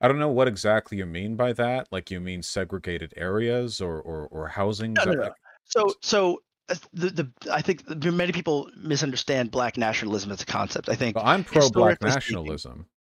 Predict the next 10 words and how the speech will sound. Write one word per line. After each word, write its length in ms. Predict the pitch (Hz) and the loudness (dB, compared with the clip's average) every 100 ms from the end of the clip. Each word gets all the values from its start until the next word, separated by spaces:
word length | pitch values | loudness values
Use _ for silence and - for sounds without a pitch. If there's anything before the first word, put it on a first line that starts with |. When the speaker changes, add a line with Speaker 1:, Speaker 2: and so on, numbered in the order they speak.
| - | 0
Speaker 1:
but 180 | 95 - _ | 0 -2 _
Speaker 2:
Right, 220 | 285 - - _ _ | -2 -2 -6 _ _
right. 260 | - 185 - _ _ | -4 -2 -4 _ _
Black 220 | 113 120 127 | 2 4 6
Speaker 1:
not 100 | 208 | 6
Black 20 | |
Speaker 2:
nationalism 300 | 107 170 175 | 6 6 4
doesn't 160 | 190 | 4
mean 220 | 170 156 147 | 4 2 0
Speaker 1:
separatism. 220 | 139 | -4